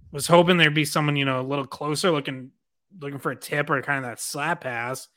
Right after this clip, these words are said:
And I kind of think that's one thing where this reconfigured power play with, without, like, a true net front guy, with Marchand kind of, you know, in that role, it sort of is, like, more of a hybrid where sometimes he's net front, sometimes he's off to the side,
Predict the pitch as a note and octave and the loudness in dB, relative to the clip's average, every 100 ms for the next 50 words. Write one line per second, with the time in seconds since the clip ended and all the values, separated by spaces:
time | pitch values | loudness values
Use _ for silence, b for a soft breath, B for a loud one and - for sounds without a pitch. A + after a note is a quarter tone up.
0 | _ _ _ _ _ - F3 E3 G3+ A3 | _ _ _ _ _ -6 0 4 6 6
1 | A3 G3 E3 - D3 F3 F3+ F3 D#3+ D#3 | 4 2 2 -2 0 2 2 0 0 0
2 | D3 C#3 - D#3+ D#3+ D#3 C#3 - C#3 D3+ | 0 -2 -6 -6 -4 -4 -8 -8 -6 -6
3 | D3 D#3 E3+ E3 F3 E3 C#3+ C3 - - | -2 -2 -2 -4 -4 -4 -4 -6 -12 -20
4 | _ _ _ _ _ - C#3+ D#3 E3+ D3 | _ _ _ _ _ -12 -2 0 2 0
5 | C#3+ - - E3+ C#3+ C3+ C#3 - D#3+ E3 | -4 -8 -6 -4 -2 -4 -6 -6 -4 -2
6 | F3 E3 F3 D#3 - - C#3 C3 C3+ - | -2 -2 -2 -2 -6 -16 -10 -8 -6 -6
7 | D3+ C#3 C#3+ C#3+ C#3 C3+ - _ _ _ | -6 -4 -4 -2 -2 -4 -8 _ _ _
8 | _ _ _ - D#3 C#3+ B2+ C3 _ _ | _ _ _ -12 -8 -6 -8 -10 _ _
9 | D#3+ D#3 D3 C#3+ C3+ D3 D#3 D3+ D3 D3 | -8 -2 2 2 2 2 4 4 2 0
10 | C#3+ D#3+ D3+ - A3 G3+ F3+ E3 D#3 D#3 | -4 -6 -14 -4 0 0 0 0 0 0
11 | C3 - B2+ C3+ C#3+ D3+ C#3 B2+ B2 A#2+ | -2 -6 -6 -4 0 0 -2 -6 -8 -12
12 | _ _ _ _ - F3 E3 F3 D#3 D3+ | _ _ _ _ -6 -4 -2 -2 -2 -2
13 | D#3+ D3+ - D#3 C#3+ D3 D3 C#3+ C3+ C3+ | -2 -2 -2 -2 -2 -6 -6 -6 -6 -8
14 | C3+ A#2 - - A#2+ C3 D3 | -8 -14 -12 -10 -8 -6 -6